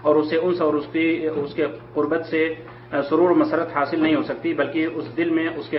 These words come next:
خلاف چیزیں پیدا ہوتی ہیں۔ بدنگاہی اور نظر کی آزادی اللہ تعالیٰ کے حکم کی صریح خلاف ورزی ہے، جیسا کہ اللہ تعالیٰ فرماتا ہے، "قل للمؤمنین یغضوا من ابصارهم ویحفظوا فروجهم ذلک ازکی لهم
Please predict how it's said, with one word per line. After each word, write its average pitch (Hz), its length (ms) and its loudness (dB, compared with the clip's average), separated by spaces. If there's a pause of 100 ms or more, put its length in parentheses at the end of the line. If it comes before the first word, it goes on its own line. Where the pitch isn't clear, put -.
خلاف 151 260 -2
چیزیں 143 240 -4
پیدا 127 200 0
ہوتی 120 280 -6
ہیں۔ 95 80 -10 (480)
بدنگاہی 170 460 4
اور 180 160 4
نظر 165 260 2
کی 175 100 2
آزادی 156 340 2
اللہ 160 140 2 (100)
تعالیٰ 151 220 2
کے 151 60 -2
حکم 165 280 -4
کی 151 100 -2
صریح 151 300 -2
خلاف 143 220 0
ورزی 151 220 0
ہے، 151 40 0
جیسا 147 220 -2
کہ 147 60 -2
اللہ 139 220 0
تعالیٰ 131 180 -4
فرماتا 131 400 -2
ہے، 123 80 -4 (460)
"قل 165 100 4
للمؤمنین 160 540 2
یغضوا 156 420 2
من 147 100 2
ابصارهم 151 500 0
ویحفظوا 143 500 -2
فروجهم 147 400 0
ذلک 147 260 2 (100)
ازکی 147 300 -2
لهم 151 280 -2